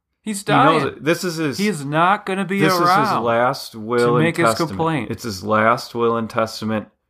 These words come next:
Speaker 2: He wants his words to have lasting value, lasting impact, and boy, did they <laughs> ever.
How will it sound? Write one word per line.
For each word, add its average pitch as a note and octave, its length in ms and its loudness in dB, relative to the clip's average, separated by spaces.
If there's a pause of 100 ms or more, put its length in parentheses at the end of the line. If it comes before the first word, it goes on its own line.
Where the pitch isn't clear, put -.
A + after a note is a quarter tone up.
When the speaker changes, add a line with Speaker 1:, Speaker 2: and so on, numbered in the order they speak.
(200)
Speaker 2:
He A#2 200 -8
wants A2+ 380 2
his G#2+ 200 -4
words A2 400 0
to G#2+ 100 -6
have - 380 -4 (380)
lasting A#2 640 0
value, G#2 420 0
lasting A2 460 -2
impact, G#2+ 460 -4
and G#2 120 -4
boy, G#2+ 280 4
did G#2 140 0
they - 180 2
<laughs> - 40 6
ever. - 760 -2